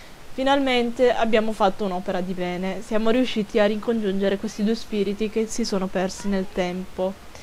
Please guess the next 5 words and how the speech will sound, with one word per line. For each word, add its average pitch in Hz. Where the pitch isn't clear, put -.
Arrivederci, 330
May. 285
Arrivederci, 359
signor 339
Norton. 339